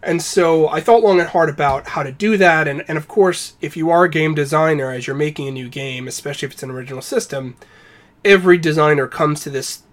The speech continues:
crossroads where you say, "Is my game rules light or rules heavy?" And I didn't want to make that choice. I, I wanted it to be whatever the players wanted it to be.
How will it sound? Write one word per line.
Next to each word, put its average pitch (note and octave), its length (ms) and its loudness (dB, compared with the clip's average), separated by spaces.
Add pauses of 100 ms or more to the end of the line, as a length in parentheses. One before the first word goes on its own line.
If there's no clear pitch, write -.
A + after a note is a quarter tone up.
(140)
crossroads C3 880 0 (340)
where C#3+ 100 -6
you C#3+ 120 -6
say, C3+ 240 -4
"Is E3+ 240 0
my D3+ 160 2
game C#3 260 -6
rules B2+ 240 -6
light A#2+ 160 -12
or A#2 60 -10
rules A#2 300 -14
heavy?" C3 360 -14 (880)
And C#3 640 0 (880)
I F#3 80 2
didn't G3+ 200 4
want G3 100 6
to G3 40 2
make G3 140 2
that F#3 160 0
choice. - 480 0
I, D3+ 160 -2
I C#3+ 120 2
wanted G3 280 4
it D#3 80 -2
to D#3+ 100 -12
be E3 140 -4
whatever D#3 260 0
the D3 100 -4
players C#3+ 340 -8
wanted C#3+ 180 -6
it A#2+ 80 -14
to - 100 -18
be. D3+ 280 -8